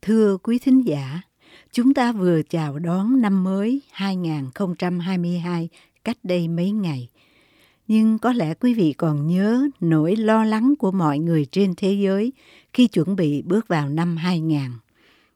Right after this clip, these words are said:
Lúc đó, từ mà chúng ta nghe nhiều là Y two K, nói đến những thay đổi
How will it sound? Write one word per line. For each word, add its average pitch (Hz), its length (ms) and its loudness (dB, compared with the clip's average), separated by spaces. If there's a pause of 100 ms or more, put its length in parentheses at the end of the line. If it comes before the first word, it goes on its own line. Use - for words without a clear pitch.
(380)
Lúc 262 220 0
đó, 214 320 -2 (300)
từ 180 240 6
mà 170 140 0
chúng 247 260 2
ta 226 160 0
nghe 220 260 2
nhiều 160 460 2 (360)
là 160 200 0
Y 185 380 0 (100)
two 196 260 0
K, 170 440 -2 (580)
nói 220 280 2
đến 240 200 6
những 170 320 2
thay 196 240 -2
đổi 156 400 -4